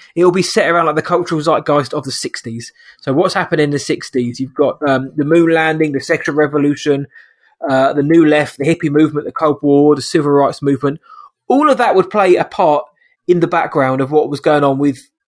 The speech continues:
Rocky Balboa. And y-, we, 'cause it's how we see the characters in the first film, you know, Rocky is, Rocky and Adrian's fine. Paulie's a bit,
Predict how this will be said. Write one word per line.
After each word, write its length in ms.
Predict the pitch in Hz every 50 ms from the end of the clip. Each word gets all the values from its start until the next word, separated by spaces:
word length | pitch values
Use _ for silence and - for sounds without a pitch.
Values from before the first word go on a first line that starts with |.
| _ _ -
Rocky 320 | 151 165 - - - 147
Balboa. 640 | 127 - 143 139 139 127 - 156 143 123 117 127 127 _ _ _ _ _ _ _ _ _
And 420 | - 151 156 151 147 151 156 147 - - - _ _ _ _ _ _ _ - - _ _ _ _ -
y-, 300 | 214 - - 220 202 185
we, 200 | 170 180 202 190
'cause 240 | - - 190 175 - - - - - - - 170
it's 160 | 170 151 -
how 180 | - - 220 202
we 140 | 196 190 175
see 220 | - - 208 185
the 80 | 175 170
characters 400 | 175 180 165 156 156 - 160 151
in 100 | 147 147
the 80 | 147
first 340 | - - 170 160 151 - -
film, 280 | - - 123 131 143 - _ _ _ _ _ _ -
you 80 | -
know, 80 | 233 196
Rocky 480 | 190 190 196 185 - 202 185 170 160 156
is, 260 | 151 147 - - - _ -
Rocky 360 | 170 147 151 147 - - 160
and 80 | 147 156
Adrian's 360 | 151 156 143 147 151 135 -
fine. 300 | - - 143 147 151 143
Paulie's 380 | - 185 175 165 151 147 135
a 40 | 143
bit, 240 | 131 147 147 147